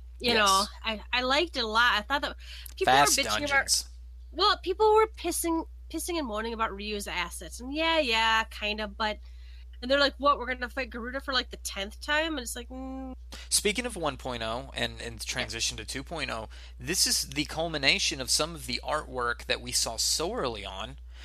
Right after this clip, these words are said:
Speaker 2: It was some artwork of
Speaker 1: Oh,
Speaker 2: some
Speaker 1: yeah.
Speaker 2: wooden bridges with the, the flames coming out, these little huts with the fire in it. This is, this is that. This is
Speaker 1: I had
Speaker 2: Zelvatal.
Speaker 1: forgotten, I had forgotten
Speaker 2: That's
Speaker 1: until
Speaker 2: old art.
Speaker 1: someone,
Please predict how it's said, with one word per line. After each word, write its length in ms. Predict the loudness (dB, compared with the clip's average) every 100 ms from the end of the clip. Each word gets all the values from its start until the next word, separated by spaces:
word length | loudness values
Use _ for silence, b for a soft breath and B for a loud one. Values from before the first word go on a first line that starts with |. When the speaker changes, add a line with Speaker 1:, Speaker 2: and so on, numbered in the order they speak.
| B -2
Speaker 2:
It 80 |
was 160 | 2 2
some 120 | 2
artwork 480 | 0 -2 -2 -4 -4
of 120 | -2
Speaker 1:
Oh, 20 | 0
Speaker 2:
some 180 | 0
Speaker 1:
yeah. 140 | 2 2
Speaker 2:
wooden 240 | 2 0
bridges 640 | 0 2 2 0 -2 -2 -2
with 160 | -4
the, 160 | -4 -4 -4
the 100 | -6
flames 840 | 0 2 4 2 -2 -6 -2 -2
coming 320 | 0 0 0 2
out, 260 | 2 2
these 200 | 0 -2
little 220 | 0 0
huts 460 | 0 2 0 0 -4
with 120 | -8
the 60 | -8
fire 440 | -2 2 4 2
in 200 | 0 0
it. 240 | 0 0 0
This 220 | 2 2
is, 260 | 4 2 2
this 280 | 4 6
is 160 | 6 6
that. 500 | 4 0 -2 -6 -10 b b b
This 180 | 0 2
is 180 | 4 4
Speaker 1:
I 80 | 6
had 160 | 4 4
Speaker 2:
Zelvatal. 140 | 4 4
Speaker 1:
forgotten, 680 | 4 2 2 2 0 0 0
I 120 | 2
had 200 | 2 0
forgotten 400 | -2 2 2 2
Speaker 2:
That's 140 | 0
Speaker 1:
until 160 | 2 4
Speaker 2:
old 180 | 6 6
art. 280 | 4 4 2
Speaker 1:
someone, 220 | 0 -4